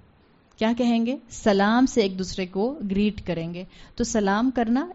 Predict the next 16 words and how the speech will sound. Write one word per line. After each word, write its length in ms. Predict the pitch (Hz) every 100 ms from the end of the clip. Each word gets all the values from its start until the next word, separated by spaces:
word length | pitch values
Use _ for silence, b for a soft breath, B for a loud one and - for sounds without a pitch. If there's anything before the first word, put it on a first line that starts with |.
| -
اس 200 | 233 -
کی 140 | 269 -
عادت 340 | 190 196 214
کو 140 | - 233
اپنائیں۔ 440 | - - 175 175 180 - -
اس 160 | 220 226
لیے 120 | 233
کہ 60 |
scholars 420 | 247 - 214 233 233
کہتے 240 | 226 247
ہیں 60 | 247
کہ 120 | 262
سلام 460 | - 190 190 214
پھیلانا، 580 | 240 220 180 170 185 277 b b b
سلام 460 | - 196 190 202 233
کرنا، 420 | 214 190 220